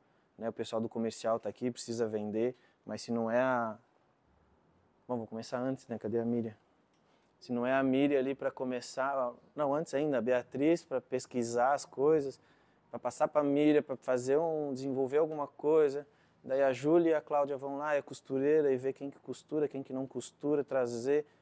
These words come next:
ah, deu certo, aprovou, né? O Clemar também tá ali nesse processo, aí leva pra Flávia, pra Flávia talhar, se a Flávia não talhar direito, vai pra costureira, já dá B O, aí o produto não chega e ninguém vende,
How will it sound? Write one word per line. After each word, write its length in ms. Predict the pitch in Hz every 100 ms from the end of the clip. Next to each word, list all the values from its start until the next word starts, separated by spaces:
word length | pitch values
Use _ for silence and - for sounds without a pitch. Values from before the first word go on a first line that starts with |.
| _ -
ah, 140 | 151
deu 180 | 143 135
certo, 340 | - 151 165 139
aprovou, 800 | - 143 131 117 117 151 170 165 - - -
né? 160 | 135 147
O 60 |
Clemar 360 | 139 135 127 139
também 280 | - 135 139
tá 80 | 127
ali 100 | 139
nesse 200 | 139 -
processo, 560 | 127 - 147 147 -
aí 60 | 135
leva 220 | 147 156
pra 140 | 147 143
Flávia, 440 | - 147 160 156
pra 140 | 147 143
Flávia 420 | - 147 147 147
talhar, 360 | 139 131 139
se 100 | 143
a 20 | 135
Flávia 280 | 143 139
não 120 | 139 139
talhar 320 | 135 135 131
direito, 360 | 127 120 135
vai 100 | 135
pra 120 | 127 123
costureira, 600 | - - 123 120 139 135
já 120 | 127
dá 120 | 123
B 320 | 135 120 113
O, 140 | 127 139 _ _ _ _
aí 120 | 120
o 20 | 123
produto 380 | 135 131 139
não 180 | 139 127
chega 400 | 117 - 151 160
e 40 | 151
ninguém 340 | 143 135 123
vende, 580 | 110 127 151 170 151